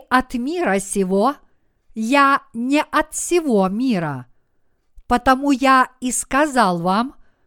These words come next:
что вы умрете во грехах ваших, ибо если не уверуете,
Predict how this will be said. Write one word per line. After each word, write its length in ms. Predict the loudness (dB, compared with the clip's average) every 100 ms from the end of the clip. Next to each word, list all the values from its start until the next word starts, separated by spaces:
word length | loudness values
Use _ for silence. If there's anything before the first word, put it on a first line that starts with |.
| _
что 400 | -20 -6 2 2
вы 380 | 2 0 0 0 -4 0
умрете 760 | 2 2 2 2 0 0 0
во 120 | 2
грехах 640 | 2 0 -2 -2 -4 -4 -4
ваших, 640 | -2 -2 -4 -6 -8 -14 -20 _ _ _ _ _ _ _
ибо 540 | -2 2 4 4 4 -2
если 640 | -10 -2 -2 -2 -6 -4 -2
не 280 | 0 0 0 -2
уверуете, 1040 | -2 0 -2 -2 0 0 -2 -2 -4 -4